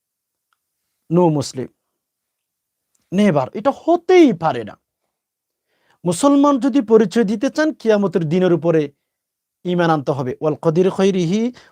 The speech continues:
ওয়া শাররিহি মিনাল্লাহি তাআলা ওয়াল বা'থি বা'দাল মাউত।" এগুলো তো জানেন অবশ্যই। তো যাই হোক, আমি কিয়ামতের দিন নিয়ে কথা বলতে চাচ্ছি না,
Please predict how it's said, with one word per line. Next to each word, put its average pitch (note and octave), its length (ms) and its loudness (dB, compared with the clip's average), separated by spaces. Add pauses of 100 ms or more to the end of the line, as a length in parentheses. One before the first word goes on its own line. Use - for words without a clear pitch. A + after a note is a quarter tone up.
(200)
ওয়া D#3+ 80 -6
শাররিহি F#3 500 -2
মিনাল্লাহি F#3 640 0
তাআলা G#3 540 0 (260)
ওয়াল D3+ 220 -4
বা'থি D3+ 580 -4
বা'দাল C#3 560 -2
মাউত।" C3 260 -6 (1040)
এগুলো C#3+ 240 -4
তো D#3 120 -8
জানেন C3+ 280 -2
অবশ্যই। F3+ 380 -8 (640)
তো F3 80 -6
যাই G3 180 2
হোক, B3 200 -6
আমি E3 200 -4
কিয়ামতের D3+ 600 -4
দিন C#3+ 340 -2
নিয়ে D#3+ 200 0
কথা F#3+ 220 -4
বলতে F#3 240 -4
চাচ্ছি G#3 300 -6
না, C#4+ 120 -4